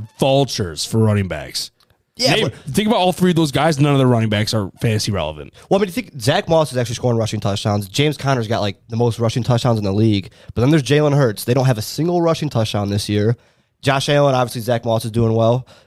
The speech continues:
Speaker 2: but it's just ridiculous.
Speaker 1: Doing well,
Speaker 2: Jalen
Speaker 1: but think about how much better he could be doing if Josh Allen's didn't vulture
Speaker 2: No,
Speaker 1: all
Speaker 2: yeah.
Speaker 1: his touchdowns.
Speaker 2: No, I agree, but that's just part of the game. I mean, you got a guy that, that's just another option to run the ball, especially with the read option <clears throat> offenses.
Speaker 1: All right, well, I'll tell you what, Darnell Henderson, you're not worried about Stafford vulturing his red zone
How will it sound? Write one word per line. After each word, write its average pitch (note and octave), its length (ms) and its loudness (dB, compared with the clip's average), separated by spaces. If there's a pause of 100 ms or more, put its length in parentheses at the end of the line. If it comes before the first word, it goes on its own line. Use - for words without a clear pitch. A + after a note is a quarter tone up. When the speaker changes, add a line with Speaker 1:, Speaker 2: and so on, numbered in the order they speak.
Speaker 2:
but D3+ 80 2
it's D#3+ 80 -2
just G3 160 -4
ridiculous. D#3 420 -2
Speaker 1:
Doing C#3 320 2
well, C#3 140 2
Speaker 2:
Jalen - 40 0
Speaker 1:
but C3 80 0
think C#3 120 2
about C3 120 2
how C#3+ 60 0
much B2 160 -2
better B2+ 160 4
he B2 80 4
could A#2 120 -2
be B2 40 2
doing C3+ 320 2
if A2+ 220 -4
Josh A#2+ 260 0
Allen's B2+ 260 2
didn't B2 180 0
vulture A2 240 2
Speaker 2:
No, - 40 4
Speaker 1:
all B2+ 60 2
Speaker 2:
yeah. - 80 4
Speaker 1:
his A#2+ 120 -2
touchdowns. C3+ 300 0
Speaker 2:
No, F3 60 4
I E3+ 140 4
agree, C#3 200 0
but C3+ 80 0
that's C#3+ 160 0
just C#3+ 140 -14
part D3 180 -2
of C#3 40 -4
the C3+ 40 -4
game. B2+ 220 0
I - 20 -4
mean, A2+ 80 -4
you A2+ 80 -4
got A#2 140 0
a A#2 40 0
guy A2 140 -2
that, A2 240 -2 (200)
that's B2+ 120 -10
just B2 140 -8
another B2 160 0
option A2 360 -2
to G#2 60 -4
run A2+ 160 -2
the G#2 60 -6
ball, F#2+ 340 -6
especially - 320 -4
with G#2 80 -4
the G2+ 60 -6
read A2+ 160 0
option G2+ 280 -4
<clears throat> - 20 -4
offenses. G#2 460 -6
Speaker 1:
All F2+ 120 -2
right, G2 140 0
well, G2 120 2
I'll G2+ 100 2
tell A#2+ 160 0
you A#2 120 4
what, A2 180 2
Darnell G#2+ 320 -2
Henderson, G#2+ 760 -4
you're A2 160 0
not G#2+ 120 0
worried G#2+ 220 2
about G2+ 160 -2
Stafford G#2+ 340 -2
vulturing G#2 440 0
his G2+ 120 -4
red G2+ 160 -2
zone F#2 360 -6